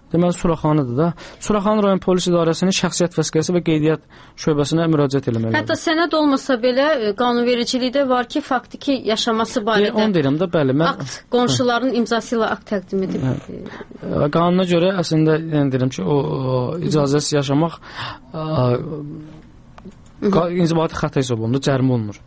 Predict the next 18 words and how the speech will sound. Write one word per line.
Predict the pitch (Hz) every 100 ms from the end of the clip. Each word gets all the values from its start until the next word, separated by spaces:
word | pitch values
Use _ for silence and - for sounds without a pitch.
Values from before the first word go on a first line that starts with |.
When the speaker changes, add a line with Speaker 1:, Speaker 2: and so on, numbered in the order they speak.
| -
Speaker 2:
Mhm. | 196 190 - - - - - 254 120 -
Valla | 269 269
pensiya | 269 349 339 320 285
ilə | 269
bağlı | 262 269 269 277
var | 269 214 202
bir | 240
sualda, | 208 - 226 220 202
ancaq | 285 254 233
mən | 240 226
onu | 220
səsləndirməyəcəm. | 220 202 208 196 208 202 196 240 254
Çünki, | - 208 175
Speaker 1:
Mhm. | 233 -
Speaker 2:
yəni, | 185 208 190
qeyri-müəyyən | 185 214 202 196 185 196 196 208 202
bir | 185
sualdır, | - - 190 185